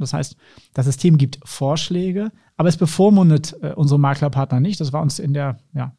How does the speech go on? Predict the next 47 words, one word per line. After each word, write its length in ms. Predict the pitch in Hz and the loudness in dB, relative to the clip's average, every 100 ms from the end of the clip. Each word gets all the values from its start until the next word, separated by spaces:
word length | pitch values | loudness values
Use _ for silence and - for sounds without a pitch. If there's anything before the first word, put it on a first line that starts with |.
| _ | _
äh, 300 | 254 135 190 | -14 -12 -12
in 80 | 151 | -12
der, 240 | 135 131 147 | -10 -10 -8
in 120 | 127 | -6
der, 200 | 131 131 | -6 -8
in 120 | 131 | -10
der 80 | 127 | -2
Konzeption 600 | 160 151 - 156 160 190 | 0 0 0 2 4 4
ganz, 200 | 160 139 | 2 2
ganz 200 | 139 - | 0 -2
wichtig. 240 | 180 - | -4 -2
Es 100 | 160 | -2
gibt 140 | 165 156 | -4 -6
ja 80 | |
verschiedene 380 | 147 135 - 151 | -6 -6 0 0
Systeme, 500 | 135 123 151 165 185 | 0 -2 0 2 2
da 120 | 147 | 0
ist 200 | 143 156 | -4 -6
das 160 | 151 135 - - - | -8 -10 -14 -20 -6
entweder 500 | - 156 160 143 135 - _ | 0 0 0 -2 -6 -10 _
eine 120 | 131 | -4
Blackbox, 720 | 113 135 127 135 - 175 175 - | -2 -2 -4 -6 -6 -6 -6 -12
ich 160 | - | -6
weiß 200 | 139 139 | -6 -6
gar 160 | 139 127 | -6 -4
nicht, 160 | 131 | -4
wo 120 | 135 135 | -2 -2
das 220 | 127 - | -4 -4
landet, 460 | 117 120 175 - _ _ _ _ _ _ | -6 -6 -6 -10 _ _ _ _ _ _
oder 440 | 196 233 247 - | -8 -6 -6 -4
auch, 260 | 190 208 - _ _ _ 170 | -4 -6 -10 _ _ _ -4
ähm, 420 | 170 175 175 - | -2 -2 -4 -6
entsprechend 520 | 175 165 185 - 170 | -4 -2 -2 -2 -2
feste 300 | 156 170 - | 0 -4 -4
Vorgaben. 640 | 151 - 185 160 123 - - | -6 -2 0 2 0 -4 -6
Und 140 | 139 | -6
all 120 | 156 175 | -2 -2
das 200 | 180 175 | -2 0
wollten 260 | 170 151 | 0 0
wir 80 | 135 | 0
nicht, 240 | 160 233 | -2 -4
weil 160 | 170 151 | -4 -2
wir 140 | 156 | -2
wollten 280 | 147 160 160 | 0 0 -2
eben 260 | 165 151 143 | -4 -4 -4
keine 340 | - 160 165 | -2 -2 -2
Art 280 | 143 131 - | -2 -8 -12